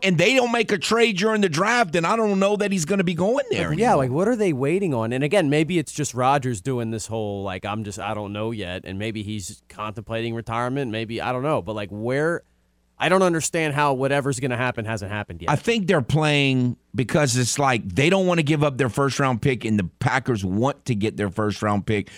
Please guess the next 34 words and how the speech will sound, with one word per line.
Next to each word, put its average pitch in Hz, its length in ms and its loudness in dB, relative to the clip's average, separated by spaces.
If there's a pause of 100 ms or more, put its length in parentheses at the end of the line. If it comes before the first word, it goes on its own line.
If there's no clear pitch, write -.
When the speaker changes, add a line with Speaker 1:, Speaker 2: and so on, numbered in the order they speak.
(160)
Speaker 1:
So 135 200 2
they're 147 180 2
just 147 220 0
waiting 135 340 0
for, - 180 -2 (280)
the, 165 140 4
the 147 180 2
danger 190 640 4
of 123 140 2
that 131 300 4
is 127 440 2
if 135 180 0
you 135 100 2
wait 151 420 0
and 135 200 2
wait 165 320 0
and 123 220 0
wait, 165 300 0
someone 190 400 2
else 190 260 2
might 151 240 2
just 127 220 0
say, 135 100 2
"Okay, 143 360 0 (220)
wait 214 200 2
a 202 40 2
minute. 110 320 0 (240)
Why 170 280 -2
don't 254 160 2
we 214 160 2
just 139 260 -2
make 82 240 -2
this 196 140 -10
trade?" - 460 -12